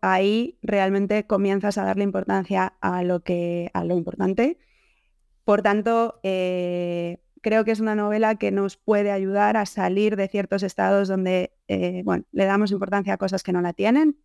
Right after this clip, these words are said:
La vida te está esperando. Y el segundo libro, que a mí me marcó mucho, eh, que es Silencio, de, y el nombre lo voy a decir fatal, Thich Nhat Hanh,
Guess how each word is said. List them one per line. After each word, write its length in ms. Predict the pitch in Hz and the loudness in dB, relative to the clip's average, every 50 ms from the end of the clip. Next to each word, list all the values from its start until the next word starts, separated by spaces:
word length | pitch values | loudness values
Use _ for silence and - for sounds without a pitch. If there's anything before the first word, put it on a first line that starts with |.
| - - | -14 -8
La 120 | - 180 175 | -6 -4 -2
vida 200 | 180 185 185 180 | 0 0 -2 -2
te 80 | - | -2
está 120 | 175 - 180 | -6 -8 -8
esperando. 540 | 175 - - 196 202 220 240 269 311 349 - _ _ _ _ _ _ _ _ _ - | -10 -8 -4 -2 0 2 2 2 0 -2 -4 _ _ _ _ _ _ _ _ _ -4
Y 120 | - 233 | 0 2
el 120 | 220 220 208 | 2 2 2
segundo 480 | - 226 208 196 208 226 240 254 262 | -2 -2 -2 0 0 0 2 2 2
libro, 540 | 262 262 277 285 277 269 254 254 294 349 - _ _ _ _ _ _ _ _ _ _ _ _ | 2 2 2 0 2 0 0 0 -2 -6 -8 _ _ _ _ _ _ _ _ _ _ _ _
que 160 | - 220 208 | 0 2 2
a 80 | 196 196 | 2 2
mí 120 | 202 196 | 0 0
me 80 | 208 214 | 0 0
marcó 560 | 226 233 220 214 - 220 214 208 214 208 208 208 | 0 -2 -2 -4 -2 -2 -2 -2 -2 -2 -2 0
mucho, 600 | 220 240 285 269 - - 247 247 269 302 - _ _ _ _ _ - | 0 0 -2 -2 -2 -2 -2 -2 -2 -4 -6 _ _ _ _ _ -4
eh, 360 | 202 202 190 196 196 185 - - | -2 0 0 0 -2 -2 -4 -2
que 220 | 208 190 185 202 | -2 0 0 0
es 200 | 226 226 - - - | 0 -2 -6 -12 -14
Silencio, 800 | - - - 202 196 190 208 226 220 - 233 220 247 269 - - | -8 -4 -2 0 2 2 2 2 2 0 0 0 0 0 -4 -6
de, 380 | - 196 190 208 220 233 - _ _ _ _ - | -4 -2 0 2 0 0 -2 _ _ _ _ -6
y 80 | - 165 | -2 0
el 120 | 170 170 | 2 2
nombre 200 | 175 185 190 196 | 2 2 2 2
lo 100 | 202 196 | 2 2
voy 100 | 196 190 | 2 2
a 40 | 196 | 0
decir 220 | 196 - 202 185 | 0 0 -4 -4
fatal, 460 | - - 190 175 - 208 226 254 269 _ _ - | -2 -4 -4 0 0 0 0 0 -2 _ _ -4
Thich 180 | 214 214 214 | -4 -2 -2
Nhat 340 | 220 214 208 208 202 202 202 - - 214 214 208 190 180 _ _ - | 0 0 0 -2 -2 -4 -6 -6 -4 -2 -2 -2 -2 -6 _ _ -2
Hanh, 200 | 220 233 269 | 0 0 2